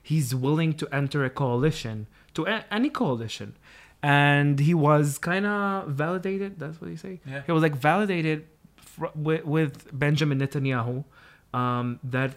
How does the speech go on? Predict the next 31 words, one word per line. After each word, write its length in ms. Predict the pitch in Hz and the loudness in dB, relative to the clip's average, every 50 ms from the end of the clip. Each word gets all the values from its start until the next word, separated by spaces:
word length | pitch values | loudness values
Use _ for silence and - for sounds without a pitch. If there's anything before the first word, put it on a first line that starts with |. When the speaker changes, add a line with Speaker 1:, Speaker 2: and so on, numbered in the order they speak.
| - _ - | -10 _ -4
Speaker 1:
he 120 | 127 143 | 0 0
might 320 | 151 156 151 147 139 123 | 2 2 2 2 0 2
be 380 | 123 139 135 131 131 131 131 - _ - | 2 2 4 4 2 0 -2 -6 _ -8
a 80 | 131 | -6
partner 540 | - - 135 135 135 131 135 127 123 123 - | -2 0 0 0 0 0 -2 -2 -4 -6 -8
for, 720 | _ - - - 131 123 123 127 127 123 123 123 123 123 - - | _ -14 -8 -6 -4 -2 -2 0 0 0 0 -2 -4 -6 -8 -8
for 160 | - 143 131 | -4 -2 0
a 60 | 143 | 0
coalition. 640 | - - 139 131 127 123 123 117 - 120 123 156 160 - - - - - | 2 2 2 4 4 2 0 0 -2 -2 -2 -2 -2 -6 -10 -20 -14 -6
And 100 | - 151 | 0 2
he 60 | 156 160 | 2 4
was 180 | 165 165 143 | 4 2 2
validated 720 | 139 147 160 196 202 175 190 180 175 180 180 170 156 143 | 2 2 2 2 2 0 0 0 0 0 -2 -2 -2 2
by 220 | 151 147 143 151 151 | 2 4 4 4 4
the 100 | 139 135 | 2 2
left 320 | 139 143 143 139 - - | 2 2 2 0 -2 -2
wing, 240 | 143 139 139 131 127 | 0 0 0 0 0
by 140 | 131 127 127 | 0 0 2
Yair 300 | 127 127 135 147 147 151 | 2 2 2 2 0 0
Lapid, 440 | 151 151 - - 131 123 127 127 131 | -2 -4 -2 -2 0 0 0 0 -2
and 180 | 117 127 127 | -4 -4 -2
by 140 | 127 131 127 | -2 -2 -2
other 360 | 113 131 143 151 151 151 151 - - - - | 0 0 0 2 0 0 -2 -4 -8 -8 -4
parties 340 | 143 139 143 143 139 131 | -2 -2 0 0 0 0
as 180 | 135 131 117 127 | -2 -2 -2 -2
well. 320 | 127 127 127 123 123 123 - - - - - - | -2 0 0 0 -2 -2 -6 -12 -20 -20 -16 -12
If 160 | - 120 - 123 | -12 -8 -6 -6
it's, 300 | - - - - - 117 | -6 -6 -8 -10 -8 -6
you 80 | 127 127 | -4 -4
know, 320 | 117 107 107 107 104 104 | -4 -4 -6 -6 -6 -6
uh, 240 | 104 107 107 104 | -8 -8 -8 -10